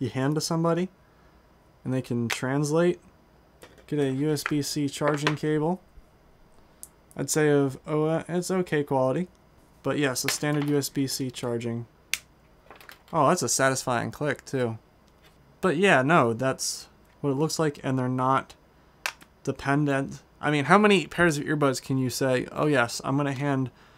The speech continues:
uh, one half to one person and one half to the other"? Now, I mean, my only issue is that, like, you can't independently charge them.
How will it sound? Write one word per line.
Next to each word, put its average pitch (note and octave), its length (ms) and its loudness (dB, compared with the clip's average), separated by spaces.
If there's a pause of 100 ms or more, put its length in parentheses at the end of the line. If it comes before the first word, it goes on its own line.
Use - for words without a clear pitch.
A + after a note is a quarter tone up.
(240)
uh, A#2+ 320 0
one B2+ 360 -2
half C3+ 340 -4
to - 100 -10
one B2+ 180 -2
person A#2+ 580 -4 (500)
and B2 80 -2
one A#2+ 100 -2
half B2+ 220 -4
to - 100 -20
the B2 100 -2
other"? A#2+ 200 -2 (320)
Now, D3+ 240 4 (120)
I D#3 80 0
mean, E3 300 4
my D3+ 140 0
only E3+ 260 4
issue C#3+ 300 0
is C3+ 80 4
that, C3 100 0
like, C3 220 -2
you B2+ 80 -8
can't C3+ 260 -2
independently C3+ 560 -2
charge B2 400 -2
them. C3+ 240 -2